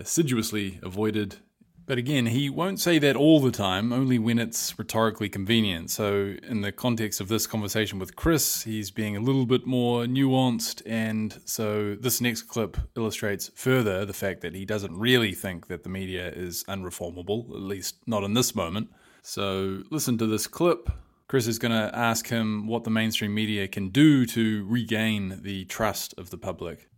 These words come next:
So if he is consistent in his views, if he's not just shifting around rhetorically, then we would expect him here also to put his foot down and say, "Well, there's nothing that can be done."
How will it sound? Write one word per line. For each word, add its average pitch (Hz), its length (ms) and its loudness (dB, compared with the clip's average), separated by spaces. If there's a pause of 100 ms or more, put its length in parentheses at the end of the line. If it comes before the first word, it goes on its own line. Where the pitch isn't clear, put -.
(120)
So - 200 -4
if 127 220 0
he 135 180 6
is 113 240 2
consistent 135 600 2
in 127 100 2
his 117 120 0
views, 160 480 4
if 110 100 -6
he's 110 200 0
not 139 180 0
just 113 340 -6
shifting 131 380 0
around 135 380 4
rhetorically, 127 520 2
then 117 220 4
we 110 100 2
would 110 120 -2
expect - 400 -6
him 113 140 2
here 139 340 6
also 113 400 0
to 95 100 -14
put 110 160 -6
his 104 140 -6
foot - 240 -6
down 107 240 -2
and 98 120 -6
say, 98 280 0
"Well, 101 180 -2
there's 101 180 -6
nothing 120 340 -2
that 90 140 -8
can 92 120 -10
be 90 100 -8
done." 85 340 -6